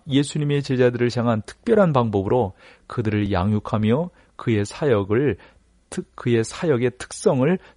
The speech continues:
증거하는 것이다 라고 볼 수 있는 것이죠. 사도들이 행한 일들은 예수님의 명을 따라 행한 것과 가르치는 것이었습니다.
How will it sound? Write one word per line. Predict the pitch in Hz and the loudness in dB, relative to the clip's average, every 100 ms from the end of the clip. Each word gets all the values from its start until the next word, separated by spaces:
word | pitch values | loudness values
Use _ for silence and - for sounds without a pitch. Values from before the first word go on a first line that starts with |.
| - | -10
증거하는 | - 110 101 98 90 | -4 0 0 -2 -2
것이다 | 87 - 104 90 _ - | -6 -4 -4 -4 _ -4
라고 | 87 113 | -4 -2
볼 | 113 117 | -2 -2
수 | - | -4
있는 | 98 87 | -8 -8
것이죠. | 87 - - 131 _ _ _ _ _ _ _ _ _ _ _ - _ _ | -12 -14 -18 -20 _ _ _ _ _ _ _ _ _ _ _ -20 _ _
사도들이 | - - 147 135 139 135 | -10 -4 0 2 2 0
행한 | 117 143 135 | 0 0 0
일들은 | - 131 131 120 120 151 175 190 _ _ _ _ - | 0 0 0 2 4 4 2 -6 _ _ _ _ -6
예수님의 | 104 131 - 131 123 131 123 101 | -2 -2 -2 -2 0 0 0 -2
명을 | 90 113 127 147 113 | 0 0 2 0 0
따라 | 101 104 92 - _ - | 0 0 0 -4 _ -10
행한 | 170 147 127 | -6 -2 -2
것과 | 104 - 117 110 | -2 -2 -2 -2
가르치는 | - 104 - - 123 | -4 -4 -4 -4 -4
것이었습니다. | 113 98 104 85 92 92 - | -2 -2 -4 -6 -10 -10 -14